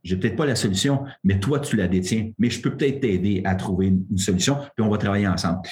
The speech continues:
Et cette, euh, approche humble et que Martin a avec son équipe, donc, de travailler puis de les mettre en, à, à, c'est, c'est, la posture est donc à la question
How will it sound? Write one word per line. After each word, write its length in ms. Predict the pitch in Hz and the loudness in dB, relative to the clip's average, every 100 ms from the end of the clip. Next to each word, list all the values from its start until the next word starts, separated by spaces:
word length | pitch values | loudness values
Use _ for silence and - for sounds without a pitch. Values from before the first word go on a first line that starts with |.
| - - - | -12 -10 -2
Et 80 | 92 | 2
cette, 420 | - 123 123 - | 2 2 -2 -2
euh, 260 | 113 110 117 | 0 0 0
approche 480 | 117 - 143 - - | -2 0 0 -2 -2
humble 360 | 117 131 98 92 - - | -2 0 0 0 -6 -10
et 60 | |
que 120 | 95 107 | -2 0
Martin 340 | 104 110 110 | 0 0 0
a 60 | 120 | 0
avec 120 | 123 | 0
son 200 | 113 98 | 0 2
équipe, 360 | 95 170 - | 2 -2 -2
donc, 300 | 95 107 98 - _ _ _ - - | 0 0 -2 -8 _ _ _ -16 -4
de 80 | 95 | -2
travailler 600 | 92 98 92 101 139 - | 0 2 2 2 0 -2
puis 100 | - | -4
de 80 | 101 | -2
les 120 | 104 | 2
mettre 240 | 101 117 - | 2 2 -2
en, 60 | 98 | -2
à, 440 | 95 95 87 92 | 0 2 2 2
à, 40 | 90 | 2
c'est, 360 | - 107 92 92 - - - | 2 4 2 0 -8 -12 -6
c'est, 480 | - 107 95 95 - - - | -4 0 2 0 -4 -8 -2
la 80 | 104 | 0
posture 260 | 101 156 | 0 0
est 40 | 110 | 2
donc 220 | 123 120 | 0 0
à 40 | |
la 100 | 101 | 0
question 380 | 98 95 143 | -2 0 0